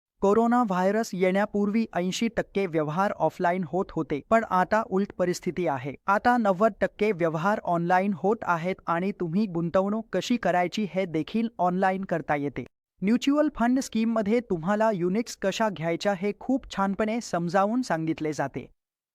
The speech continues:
एसआयडीमध्ये तुम्ही ऑनलाइन जे काही प्लॅटफॉर्म आहेत, जसे की बीएससीचा प्लॅटफॉर्म, एनएसईचे प्लॅटफॉर्म, त्याद्वारे तुम्ही गुंतवणूक करू शकता. तुम्ही थेट फिजिकल फॉर्म भरून म्युच्युअल फंड कंपनीला देऊ शकता,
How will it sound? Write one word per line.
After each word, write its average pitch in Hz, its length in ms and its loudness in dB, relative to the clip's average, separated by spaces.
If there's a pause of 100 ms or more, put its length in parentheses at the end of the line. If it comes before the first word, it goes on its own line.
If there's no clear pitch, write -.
(160)
एसआयडीमध्ये 202 800 0 (320)
तुम्ही 226 280 4
ऑनलाइन 208 540 2
जे 196 140 0
काही 190 360 0
प्लॅटफॉर्म 190 580 0
आहेत, 156 300 -2 (320)
जसे 214 320 2
की 233 200 0
बीएससीचा 208 720 0
प्लॅटफॉर्म, 156 680 -2 (280)
एनएसईचे 220 600 0
प्लॅटफॉर्म, 160 640 0 (240)
त्याद्वारे 233 480 4
तुम्ही 208 320 0
गुंतवणूक 208 640 0
करू 185 180 0
शकता. 147 400 -4 (680)
तुम्ही 226 360 4
थेट 269 320 0
फिजिकल 214 420 2 (100)
फॉर्म 214 300 2
भरून 196 320 2
म्युच्युअल 226 600 0
फंड 220 260 -2
कंपनीला 208 600 0
देऊ 165 240 0
शकता, 160 380 -4